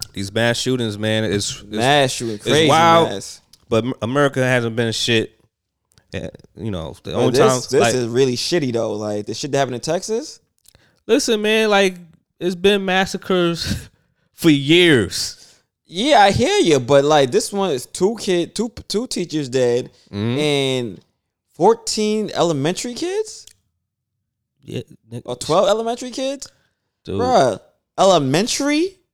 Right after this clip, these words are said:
Speaker 1: Yeah, elementary is sick, I know. But America's been sick. <laughs>
Speaker 2: Elementary.
Speaker 1: America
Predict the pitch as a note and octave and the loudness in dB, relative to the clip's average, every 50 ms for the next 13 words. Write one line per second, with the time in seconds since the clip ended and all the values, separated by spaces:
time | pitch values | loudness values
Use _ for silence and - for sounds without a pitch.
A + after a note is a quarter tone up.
0 | _ _ _ - G#2 B2 A#2+ C3+ C#3+ D3 E3 F#3+ G#3+ - C#3 A#2+ A2 - - A3+ | _ _ _ -10 -8 -6 -4 -4 -4 -4 -6 -8 -6 -6 -6 -6 -4 -2 -2 -2
1 | - - - - G#2+ A#2 D3 G3+ G4 F4+ - - _ _ G#2+ - A2+ A#2 A#2 - | -2 -4 -6 -6 -6 -6 -4 -6 -6 -8 -8 -10 _ _ -6 0 0 0 0 0
2 | - _ - - _ - G#2 G#2+ A#2 B2 B2+ - - A#2+ A#2 A#2+ B2 B2 B2 - | -4 _ -20 -20 _ -12 -8 -6 -4 -4 -4 -2 -2 -4 -2 -2 -4 -6 -4 -6
3 | G3+ G#3 - - - _ _ _ _ - - C5+ - E3 - - - _ _ _ | -6 -6 -8 -8 -16 _ _ _ _ -4 -4 -4 -4 -6 -8 -8 -12 _ _ _
4 | _ _ _ _ _ _ _ _ _ _ _ _ - F#3 A3+ A3+ A3 G3 D3+ C3 | _ _ _ _ _ _ _ _ _ _ _ _ 0 2 4 4 4 2 2 0
5 | C3 F3 G#3 G#3+ - - - G3 E3+ C#3+ A#2+ F2 - _ _ _ _ _ _ _ | 0 0 0 0 -2 -4 -4 -2 -2 -2 -4 -6 -10 _ _ _ _ _ _ _
6 | _ - _ _ - G2+ G2 G2+ G#2 G#2+ - G#2+ G2+ G#2 | _ -20 _ _ -10 -8 -4 -2 -2 -2 -2 -2 -4 -4